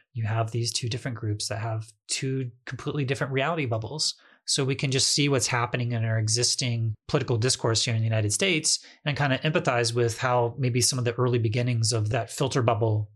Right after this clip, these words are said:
that was being created within the context of these cults were starting to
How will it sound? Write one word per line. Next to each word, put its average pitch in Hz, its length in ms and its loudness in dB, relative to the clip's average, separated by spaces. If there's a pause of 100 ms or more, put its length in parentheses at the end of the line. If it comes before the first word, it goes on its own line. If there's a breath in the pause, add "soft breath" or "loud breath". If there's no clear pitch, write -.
that 123 160 -2
was 120 140 0
being 117 180 0
created 120 380 0
within 110 200 -2
the 107 60 0
context 110 520 -4
of 123 140 -8
these 113 380 -2 (340 soft breath)
cults - 520 -2
were 123 180 0
starting 120 380 0
to 113 160 -2